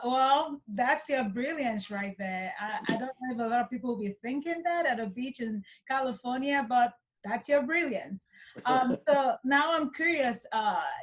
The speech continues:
Speaker 1: can you provide, like, a top line overview of, uh, potential or ongoing work that you might be doing that is related to immunotherapy or anti-infectives? Like, we would love to hear more.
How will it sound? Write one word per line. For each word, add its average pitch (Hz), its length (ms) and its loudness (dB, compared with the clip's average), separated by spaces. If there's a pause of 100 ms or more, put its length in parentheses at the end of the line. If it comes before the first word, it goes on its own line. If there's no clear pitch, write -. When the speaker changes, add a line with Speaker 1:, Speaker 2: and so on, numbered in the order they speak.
(120)
Speaker 1:
can 277 140 -2
you 277 300 -2 (100)
provide, 233 400 2
like, 226 200 -2
a 208 80 -4
top 226 300 -6
line 214 220 -4
overview 226 680 -6
of, 202 140 -4 (520)
uh, 185 160 2
potential 240 680 -2
or 208 180 -2
ongoing 220 580 -2
work 196 340 -6
that 190 120 -6 (160)
you 214 120 -6
might 202 200 -6
be 202 80 -6
doing 208 300 -6
that 190 160 -6
is 180 120 -12
related 190 400 -6
to 180 100 -18
immunotherapy 208 960 -8
or 143 320 -12 (320)
anti-infectives? 208 1040 -6
Like, 190 160 -4 (120)
we 226 100 -10
would 220 80 -6
love 208 240 -8
to 190 160 -6
hear 185 200 -8
more. 170 200 -16